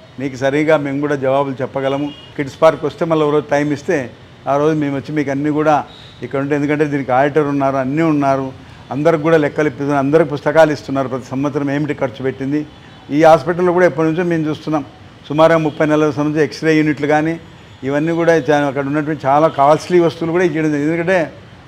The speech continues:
హాస్పిటల్, జనరల్ హాస్పిటల్ మెయింటైన్ చేయలేకపోతున్నాం మనం. దగ్గర దగ్గర కోటి రూపాయలు, రెండు కోట్ల వరకు కూడా మనం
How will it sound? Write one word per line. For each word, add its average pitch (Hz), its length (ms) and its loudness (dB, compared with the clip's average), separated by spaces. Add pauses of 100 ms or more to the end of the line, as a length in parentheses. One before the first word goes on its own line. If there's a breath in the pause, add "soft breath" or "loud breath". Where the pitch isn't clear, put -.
హాస్పిటల్, 175 440 0
జనరల్ 160 240 0
హాస్పిటల్ 170 300 0
మెయింటైన్ 165 440 2
చేయలేకపోతున్నాం 151 680 0
మనం. 120 160 -8 (540)
దగ్గర 143 160 2
దగ్గర 165 160 4
కోటి 156 280 -2
రూపాయలు, 160 280 2
రెండు 156 180 0
కోట్ల 156 240 0
వరకు 165 220 2
కూడా 165 140 2
మనం 151 400 0